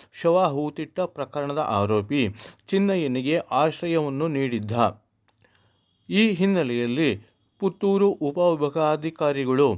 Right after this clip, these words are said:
ಗಡೀಪಾರು ಮಾಡಿ ಆದೇಶ ಹೊರಡಿಸಿದ್ದಾರೆ.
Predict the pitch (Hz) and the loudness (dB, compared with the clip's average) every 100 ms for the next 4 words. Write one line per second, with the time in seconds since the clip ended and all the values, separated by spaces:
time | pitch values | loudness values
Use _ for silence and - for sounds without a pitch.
0 | 104 - - 139 139 165 190 170 151 165 | -4 -20 -20 -8 -2 0 -2 0 0 0
1 | 151 127 127 160 127 127 143 135 160 151 | -2 -2 -2 -2 0 2 2 -2 0 -2
2 | 117 - 127 104 101 104 113 87 | -2 -6 -6 -2 0 2 2 0